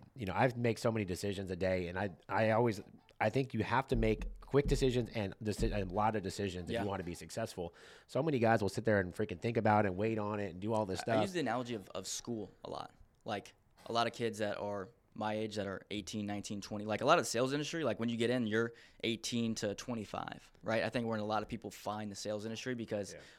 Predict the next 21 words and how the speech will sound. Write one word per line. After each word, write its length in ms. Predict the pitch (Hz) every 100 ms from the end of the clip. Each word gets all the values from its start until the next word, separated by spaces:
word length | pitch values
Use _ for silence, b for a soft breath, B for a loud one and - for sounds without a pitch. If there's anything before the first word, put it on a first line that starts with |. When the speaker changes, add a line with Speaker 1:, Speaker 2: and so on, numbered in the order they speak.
| -
Speaker 2:
no 100 | 143
one 100 | 202
really 160 | 190 143
plans 340 | - 123 120
to 60 | 113
get 100 | 113
in 60 |
sales. 300 | - 127 127
It 60 | 101
just 160 | 120
kinda 160 | 120 104
happens. 340 | 98 - - -
I 80 |
didn't 140 | 120 107
plan 140 | 107
to 60 | 104
get 40 | 104
in 40 |
the 60 | 101
car 160 | 107
business. 400 | 104 104 107 -